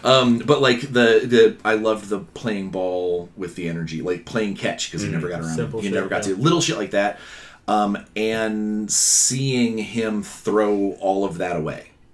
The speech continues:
Speaker 2: Yeah, yeah.
Speaker 1: for the people that have become his family. I, I thought that it was a much better, a, a much better arc for him than it was in the first one.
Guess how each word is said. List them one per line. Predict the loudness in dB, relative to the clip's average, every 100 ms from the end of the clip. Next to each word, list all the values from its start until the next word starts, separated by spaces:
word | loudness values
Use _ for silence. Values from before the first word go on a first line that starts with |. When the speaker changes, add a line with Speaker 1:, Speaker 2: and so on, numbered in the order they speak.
| _
Speaker 2:
Yeah, | 0 2 4 2
yeah. |
Speaker 1:
for | 4 4 6 4
the | 2 -2
people | -4 -2 0
that | 0 -2
have | -2 -4
become | -6 -4 -6
his | -4 -6
family. | -6 -10 -12 -16 -18 -20 -8
I, | -2 0 0
I |
thought | 2 2 2
that |
it | 0
was | -2
a |
much | -4 -2 -4 -4
better, | -2 0 0 0 -2 -6 _ -8
a, | -4 -4
a | 2
much | 2 2
better | 2 2
arc | 0 -4
for | -4 -6
him | -4 -4
than | -4
it | -2
was | -4 -4
in |
the | -6
first | -8 -10
one. | -14